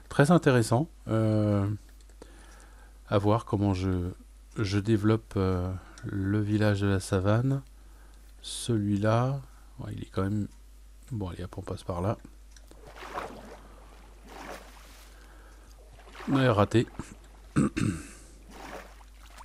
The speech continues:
Voilà. Il y a du chat,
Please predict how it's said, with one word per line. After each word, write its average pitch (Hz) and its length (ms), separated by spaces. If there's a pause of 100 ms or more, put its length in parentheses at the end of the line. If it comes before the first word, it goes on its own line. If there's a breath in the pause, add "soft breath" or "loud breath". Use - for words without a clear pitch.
(1900 loud breath)
Voilà. 85 500 (1600 soft breath)
Il 113 80
y - 20
a 104 40
du 98 140
chat, 117 500